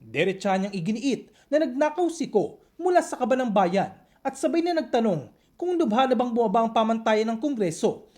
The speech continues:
para tanggapin ang ganitong uri ng paliwanag mula sa isang nagbitiw na mambabatas.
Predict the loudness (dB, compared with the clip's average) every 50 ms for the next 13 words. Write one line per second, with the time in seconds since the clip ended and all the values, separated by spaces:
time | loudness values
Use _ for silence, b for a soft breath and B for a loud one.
0 | b _ -2 -2 -2 0 0 0 0 0 -2 -4 -2 -2 -2 -2 -2 -2 -4 -2
1 | -4 -4 -4 -2 -4 -4 -2 -2 -4 -2 0 0 0 2 2 2 2 4 2 0
2 | 0 -2 -10 b b b b b -4 0 2 4 4 4 4 0 -2 -2 -2 -2
3 | -2 -2 -2 -2 2 2 2 2 2 0 -4 -2 0 0 0 2 2 2 2 2
4 | 2 2 4 2 2 2 0 -4 -10 -16 -18 -18 -18